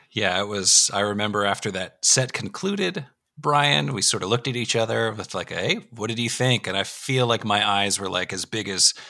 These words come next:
saucer plates. It was just like, "Holy crap. What are we gonna get into over the next couple of nights?"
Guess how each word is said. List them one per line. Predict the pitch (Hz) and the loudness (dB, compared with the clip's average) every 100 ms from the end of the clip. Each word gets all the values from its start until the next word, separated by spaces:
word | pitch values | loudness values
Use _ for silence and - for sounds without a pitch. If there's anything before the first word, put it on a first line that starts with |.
| - | 2
saucer | - 110 95 - 90 | 6 6 6 2 2
plates. | - 92 82 - | -2 -4 0 0
It | |
was | 98 - | 2 4
just | - | 4
like, | 90 82 | 0 -4
"Holy | - - 147 151 160 160 147 120 110 113 113 | -4 -2 2 2 4 2 0 0 0 -2 -4
crap. | - - 87 104 151 117 87 - - - - - | -10 -8 -6 2 4 4 2 -8 -16 -14 -14 -12
What | - 113 127 | 4 6 6
are | |
we | 123 120 | 4 2
gonna | 120 110 | 2 0
get | 110 104 | 0 0
into | 104 98 101 85 87 _ _ _ - | 0 0 0 -2 -6 _ _ _ -2
over | 101 98 | 0 0
the | 95 | 0
next | 98 92 - - - - | -2 2 4 4 2 -4
couple | 101 98 92 | -6 -4 -4
of | |
nights?" | 90 85 80 - - | -4 -4 0 2 2